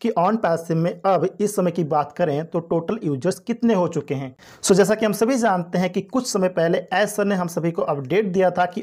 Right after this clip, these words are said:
on passive में टोटल यूजर टू पॉइंट टू मिलियन प्लस हो चुके हैं, राइट? So अगर अभी की बात करें तो अभी on passive में टोटल यूजर कितने हुए हैं,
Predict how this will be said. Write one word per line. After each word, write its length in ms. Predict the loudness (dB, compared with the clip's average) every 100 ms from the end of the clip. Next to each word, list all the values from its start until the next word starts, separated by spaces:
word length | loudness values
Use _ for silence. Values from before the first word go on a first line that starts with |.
| -2
on 220 | 0 2
passive 300 | 2 0 0
में 180 | -2 -2
टोटल 380 | 0 0 2 2
यूजर 420 | 2 2 2 0 -4 _ -2
टू 100 | -2
पॉइंट 320 | 0 -2 -2 -2
टू 80 | 0
मिलियन 280 | 2 0 -2
प्लस 260 | -2 -2 -4 -6
हो 220 | 2 2
चुके 280 | 2 -2 -2
हैं, 220 | -2 -4 -10 _ -4
राइट? 400 | 0 2 2 0 -8 -2
So 140 | -2 0
अगर 240 | -2 0 0
अभी 260 | -2 0 0
की 120 | 0
बात 300 | 2 2 2 0
करें 240 | 0 0
तो 140 | -2 -2
अभी 380 | 0 0 -2 -2 -2
on 180 | 0
passive 300 | 2 2 2
में 140 | -4 -2
टोटल 300 | 0 0 0
यूजर 260 | 0 -2 -4
कितने 420 | -4 -2 0 2
हुए 220 | 2 2
हैं, 200 | 0